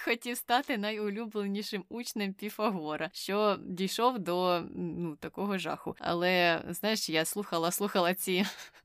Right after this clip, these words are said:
<laughs> історії про те, як він знімав штани і показував усім своє золоте стегно. І вони все більше мені схожі на якісь, е, дивні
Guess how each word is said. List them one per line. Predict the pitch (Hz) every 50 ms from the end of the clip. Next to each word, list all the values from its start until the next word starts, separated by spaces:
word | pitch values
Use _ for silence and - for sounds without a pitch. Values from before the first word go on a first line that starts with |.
| - - _ _ _ - -
<laughs> | - - - 339 -
історії | 190 196 - - 196 202 202 190 180 175 180 190
про | 185 - 180 175 175 175
те, | 175 180 180
як | 175 170 -
він | 175 170 175
знімав | 160 165 170 170 175 180 180
штани | - - 170 165 170 175
і | 165
показував | - 170 - - 170 170 165 165 160 156 160
усім | 165 - - 170 170
своє | - - 160 160 165 165
золоте | 160 170 165 165 170 - 180 180
стегно. | 185 - - 175 185 - 190 185 202 262 - - - - - - - - - 330
І | - 180
вони | 175 185 202 214
все | 214 - - 190
більше | 175 214 247 302 - - 208
мені | 185 185 190 190 190 190
схожі | - - 208 240 233 220 196 175 170 160
на | 165 165 165 165 165 165 160 165 - - - - -
якісь, | 151 151 - - 175 185 - - -
е, | 180 170 165 160 165 160 156 160 - 185 -
дивні | - 160 151 147 170 180 190 190 190 190 190 190 185 180 170 165